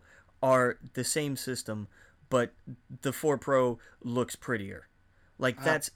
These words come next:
Speaker 1: there is, and that's, that's why I don't like the four Pro. That's why
Speaker 2: It
Speaker 1: I just don't care.
Speaker 2: It's
Speaker 1: Be-
Speaker 2: like the, it's like the Nintendo three D X X L. They said, "We will not make a game that c-," and then look what they did. <laughs> There's, like,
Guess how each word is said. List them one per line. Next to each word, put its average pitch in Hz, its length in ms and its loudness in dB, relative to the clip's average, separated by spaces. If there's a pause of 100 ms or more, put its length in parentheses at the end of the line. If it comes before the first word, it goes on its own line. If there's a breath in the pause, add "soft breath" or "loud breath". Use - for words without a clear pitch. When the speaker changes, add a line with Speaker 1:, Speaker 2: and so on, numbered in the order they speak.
(120)
Speaker 1:
there 175 200 2
is, 160 240 -2 (880)
and 156 160 0
that's, 170 320 2
that's 190 280 0
why 143 220 2
I 120 40 2
don't 113 140 -2
like 101 140 -8
the - 80 -20
four - 220 -12
Pro. 87 220 -12
That's 127 220 -4
why 143 180 4
Speaker 2:
It 123 120 0
Speaker 1:
I 117 120 -2
just 117 340 -8
don't 107 180 -6
care. - 380 -10 (280 soft breath)
Speaker 2:
It's 175 160 0
Speaker 1:
Be- - 40 2
Speaker 2:
like 180 160 0
the, 160 220 -2 (140)
it's 147 180 -4
like 160 140 -2
the 160 80 -8
Nintendo 143 460 -4
three 139 220 -8
D 131 180 -2
X - 260 -6
X - 240 -4
L. 76 240 -2
They 117 120 -6
said, 120 280 0
"We 143 140 0
will 147 120 2
not 143 160 2
make 135 220 0
a 139 80 -4 (140)
game 127 300 -4
that 123 180 -2
c-," - 100 -10
and 131 140 -2
then 131 100 0
look 131 160 -2
what 131 140 -8
they 123 100 0
did. - 220 -6 (160)
<laughs> - 160 -6
There's, 160 340 4
like, 135 160 0